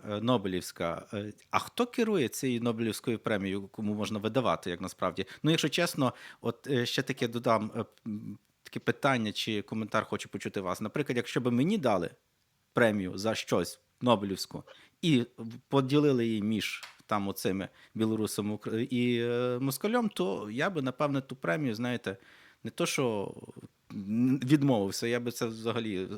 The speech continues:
принципово, наприклад, дав на озброєння або щось для того, щоб вбивати потім тих москалів за ту премію.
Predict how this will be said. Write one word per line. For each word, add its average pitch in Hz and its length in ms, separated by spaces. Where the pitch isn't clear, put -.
принципово, 143 680
наприклад, 117 480
дав 127 340
на 123 280
озброєння 117 880
або 107 220
щось 131 240
для 110 100
того, 120 200
щоб 117 180
вбивати 104 580
потім - 320
тих - 120
москалів 85 500
за - 100
ту - 140
премію. 76 360